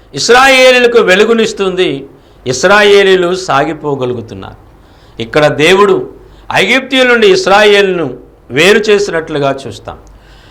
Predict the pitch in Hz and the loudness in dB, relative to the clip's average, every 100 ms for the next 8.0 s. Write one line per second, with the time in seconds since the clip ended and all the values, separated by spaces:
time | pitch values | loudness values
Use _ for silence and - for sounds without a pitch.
0 | - 143 208 208 254 269 202 240 254 262 | -4 -2 2 2 4 2 4 4 4 2
1 | 202 - - - - - 156 185 262 269 | -2 -4 -16 -20 -20 -4 -2 0 -2 0
2 | 269 254 240 196 214 233 240 233 226 185 | 0 2 2 2 2 4 4 4 2 2
3 | 180 214 214 196 185 185 160 156 123 98 | 2 2 0 -2 -2 -2 -4 -4 -8 -10
4 | - - - - _ _ 117 156 190 233 | -16 -20 -20 -20 _ _ 0 2 2 2
5 | - 240 190 202 240 240 233 202 170 - | 2 2 2 0 -2 -2 0 0 0 0
6 | 214 220 214 208 190 170 185 180 175 165 | 2 2 2 2 0 0 -2 -2 -2 -4
7 | 151 185 175 165 - 120 123 120 92 87 | -4 -4 -4 -6 -6 -8 -6 -8 -8 -12